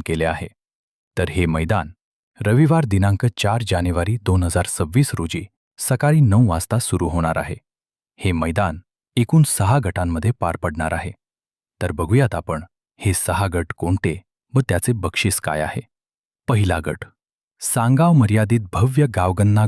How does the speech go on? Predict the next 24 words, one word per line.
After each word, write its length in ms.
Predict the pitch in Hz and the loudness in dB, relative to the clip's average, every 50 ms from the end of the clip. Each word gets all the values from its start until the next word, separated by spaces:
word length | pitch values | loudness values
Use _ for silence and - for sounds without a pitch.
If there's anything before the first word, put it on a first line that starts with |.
| 92 | 0
घोडा 300 | - - - 92 92 113 | -2 -4 -2 0 2 2
व 140 | 123 107 98 | 2 2 0
बैल 280 | 85 82 87 90 98 107 | -2 0 0 0 0 0
बैलगाडी 460 | 95 87 85 82 80 82 80 80 104 | 0 0 -2 0 -2 -2 -2 -2 -2
शर्यत. 440 | - - - 80 76 80 76 - - - _ _ _ _ _ _ _ _ _ - | -2 -2 -2 -2 -2 -4 -6 -8 -12 -18 _ _ _ _ _ _ _ _ _ -4
त्याचे 220 | - 85 - - | -4 -2 -2 -4
बक्षीस 500 | 82 78 85 - - - - 104 135 - - _ | -4 -4 -4 -4 -2 -2 0 -2 -2 -4 -6 _
पुढीलप्रमाणे. 640 | - 98 87 92 87 82 - - 82 78 78 80 82 87 - _ _ _ _ _ _ _ _ _ _ _ - | -2 -2 0 0 0 -2 -2 -4 -4 -4 -4 -6 -8 -10 -16 _ _ _ _ _ _ _ _ _ _ _ -2
प्रथम 300 | 123 123 - - 175 175 - | -2 0 2 4 4 2 2
क्रमांक 400 | - 92 87 85 82 78 - - 82 104 139 - _ _ _ _ | 2 0 -2 -2 -2 -4 -4 -6 -6 -6 -8 -10 _ _ _ _
दहा 320 | - 90 - 95 92 127 131 | -8 -4 -2 0 0 2 0
हजार 280 | 98 90 82 85 82 - | 0 0 -2 -4 -4 -4
रुपये, 240 | - - - 82 78 - _ _ _ _ _ _ _ _ _ _ _ _ _ | -6 -8 -8 -8 -10 -10 _ _ _ _ _ _ _ _ _ _ _ _ _
द्वितीय 460 | - 95 82 87 95 90 - 113 113 104 | -14 -10 -6 -4 -2 0 0 0 0 0
क्रमांक 380 | - 92 87 95 98 90 82 - - 101 - _ _ _ _ _ _ - | -2 -2 0 0 0 0 -2 -4 -8 -10 -12 _ _ _ _ _ _ -8
सात 380 | - - - 123 123 135 - - | -6 -4 -2 -2 -2 -2 -2 -2
हजार 200 | 87 85 82 80 | -2 -2 -2 -4
रुपये 240 | - 85 - 82 - - _ _ _ _ _ _ _ _ _ _ _ _ - | -4 -6 -8 -10 -10 -12 _ _ _ _ _ _ _ _ _ _ _ _ -6
आणि 180 | - 80 85 82 - - | -4 -2 -2 -4 -4 -6
तृतीय 340 | - - 90 - 143 147 131 - | -6 -6 -2 0 2 2 2 0
क्रमांक 420 | - 90 82 82 82 80 - - 92 139 - _ _ _ _ _ | -2 -4 -2 -2 -4 -4 -6 -6 -6 -6 -8 _ _ _ _ _
पाच 240 | - 110 95 - - | -4 -2 -2 -2 -4
हजार 160 | 92 82 82 78 | -4 -4 -4 -4
रुपये. 220 | - 78 - - | -6 -8 -8 -8